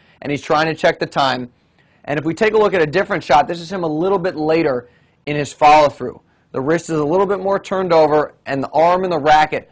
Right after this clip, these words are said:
have started to come across his body. And he'll continue to bring the racket and his arm across his body until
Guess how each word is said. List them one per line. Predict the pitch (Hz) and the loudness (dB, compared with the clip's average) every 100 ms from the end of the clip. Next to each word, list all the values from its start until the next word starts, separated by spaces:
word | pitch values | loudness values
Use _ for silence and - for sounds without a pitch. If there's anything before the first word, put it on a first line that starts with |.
| _ | _
have | - 139 | -12 -6
started | 170 165 156 | 2 2 2
to | 147 | -2
come | 165 151 143 - | 0 -2 -2 -10
across | - 156 143 139 | -2 4 4 2
his | 135 | -6
body. | 120 131 120 - _ _ _ _ _ _ | 2 2 2 -4 _ _ _ _ _ _
And | 151 | -6
he'll | 160 160 | -4 -4
continue | 175 - 233 240 | -6 -4 -2 2
to | 202 | 0
bring | 175 180 | 0 0
the | 160 | 2
racket | 160 165 165 170 | 4 4 2 -4
and | |
his | 160 | -2
arm | 143 160 151 | 0 0 0
across | - 170 170 175 | -4 2 2 2
his | 185 | -4
body | 160 147 143 135 123 _ _ - | 2 4 4 2 -8 _ _ -12
until | 147 - 190 196 165 | -10 -4 -2 -2 -4